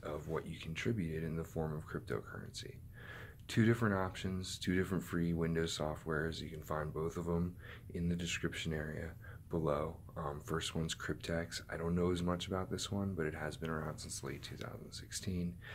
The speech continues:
Um, it seems to be, you know, legitimate and, and well used and known in, in the mining community. Not by the, maybe the hardcore people, but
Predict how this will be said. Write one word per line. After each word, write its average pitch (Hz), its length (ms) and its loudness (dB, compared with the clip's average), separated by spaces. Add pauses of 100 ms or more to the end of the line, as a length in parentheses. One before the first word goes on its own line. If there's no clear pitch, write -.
(480)
Um, - 600 -2 (100)
it - 180 -4
seems 85 480 0
to 82 100 -2
be, 82 120 0
you 78 340 -2
know, 76 300 -2 (360)
legitimate 80 760 0
and, 76 240 -4
and 76 240 -4 (180)
well 78 320 2 (640)
used 90 640 2
and 85 180 2
known 82 400 2
in, 80 320 -2
in 85 120 0
the 82 60 2
mining 78 400 0
community. 80 680 -2 (400)
Not 82 160 0
by 82 160 4
the, 78 180 -2
maybe 78 300 0
the 76 100 -4
hardcore 78 640 0
people, 73 460 -4
but 62 220 -2